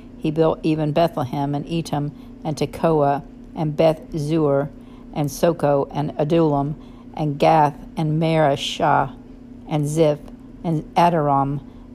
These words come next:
and Lachish, and Azekah, and Zorah, and Ajalon,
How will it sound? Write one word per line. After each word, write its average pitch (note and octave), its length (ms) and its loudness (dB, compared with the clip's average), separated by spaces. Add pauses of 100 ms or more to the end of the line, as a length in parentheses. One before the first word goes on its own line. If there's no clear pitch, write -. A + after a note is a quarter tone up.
and D3+ 180 0
Lachish, D3 560 2 (260)
and - 240 -4
Azekah, D3 560 2 (360)
and D#3 180 -2
Zorah, D3 580 4 (160)
and D3 180 -4
Ajalon, C#3 920 2